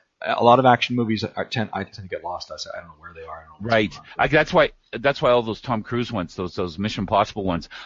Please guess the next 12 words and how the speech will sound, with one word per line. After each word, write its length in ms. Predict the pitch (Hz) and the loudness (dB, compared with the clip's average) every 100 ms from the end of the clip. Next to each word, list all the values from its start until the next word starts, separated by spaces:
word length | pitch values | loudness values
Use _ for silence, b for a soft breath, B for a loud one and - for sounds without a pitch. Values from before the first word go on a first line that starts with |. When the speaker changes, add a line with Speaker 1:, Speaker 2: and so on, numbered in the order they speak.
| B | B
Speaker 2:
I 140 | - 131 | 0 0
just 220 | 110 - | 0 -6
fade 280 | - 107 92 | 0 4 6
out 220 | 104 87 _ b b b | 4 2 _ b b b
because 320 | 120 117 113 | 0 2 4
they 100 | 123 | 2
become 440 | 104 113 139 120 117 | 0 0 2 2 2
just 260 | 110 - | -2 0
this 220 | 107 104 - | -4 -4 0
endless 460 | 110 117 117 101 - | 0 2 0 -2 -4
action 380 | 92 95 - 107 | 0 0 -2 -6
scenes. 400 | - 92 76 - | -4 -4 -4 -8